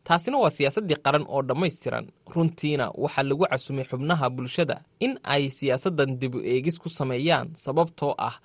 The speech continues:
cid walba dadaal ayaan uga baahannahay, ayay tidhi. Siyaasadda cusub ee ka hortagga laaluushka iyo musuqa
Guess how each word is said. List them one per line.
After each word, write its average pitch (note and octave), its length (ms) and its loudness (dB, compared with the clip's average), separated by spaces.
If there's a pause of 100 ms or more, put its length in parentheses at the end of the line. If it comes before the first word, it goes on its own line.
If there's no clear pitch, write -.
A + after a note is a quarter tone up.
(220)
cid E3 180 -4
walba C#3+ 500 2
dadaal C#3+ 400 4
ayaan C#3 320 0
uga C3+ 160 2
baahannahay, B2+ 560 2
ayay B2+ 320 -2
tidhi. A#2 300 -4 (220)
Siyaasadda G#3+ 520 6
cusub D3 300 2
ee B2+ 180 6
ka - 140 -8
hortagga C#3+ 480 0
laaluushka C#3 540 4
iyo C3 220 0
musuqa D3 460 0